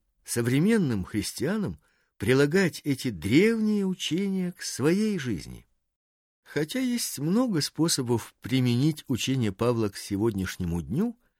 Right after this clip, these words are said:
мы акцентируем внимание на двух, которые более всего интересовали самого апостола и его первых читателей.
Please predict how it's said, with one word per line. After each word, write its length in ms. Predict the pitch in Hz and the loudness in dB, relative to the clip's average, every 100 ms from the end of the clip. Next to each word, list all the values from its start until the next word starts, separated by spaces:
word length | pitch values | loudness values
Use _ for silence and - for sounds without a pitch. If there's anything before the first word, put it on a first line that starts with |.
| _ | _
мы 320 | - 131 240 247 | -2 2 2 0
акцентируем 840 | - - 185 160 196 208 190 180 | -2 0 2 0 -2 0 2 2
внимание 580 | 156 160 175 208 202 190 | 2 0 2 2 2 2
на 220 | 175 165 | 2 0
двух, 480 | 139 127 208 247 - | -2 -4 -2 -4 -4
которые 380 | 131 - 185 190 | -4 0 -2 0
более 280 | 180 196 180 | -2 -2 -4
всего 340 | - 180 185 - | -2 -2 -2 -2
интересовали 880 | 165 - 156 147 147 160 160 151 - _ _ | -2 0 0 0 -2 0 0 -2 -4 _ _
самого 640 | - - 131 139 110 76 73 | -10 -4 0 2 0 -2 -6
апостола 640 | - 180 - 190 180 180 | -4 -2 -2 0 0 -2
и 80 | 123 | 0
его 260 | 117 117 180 | 2 4 2
первых 540 | - 139 165 165 - | 2 0 0 -2 -6
читателей. 840 | - 147 - 73 - 58 55 - | -8 -6 -4 -6 -6 -12 -14 -16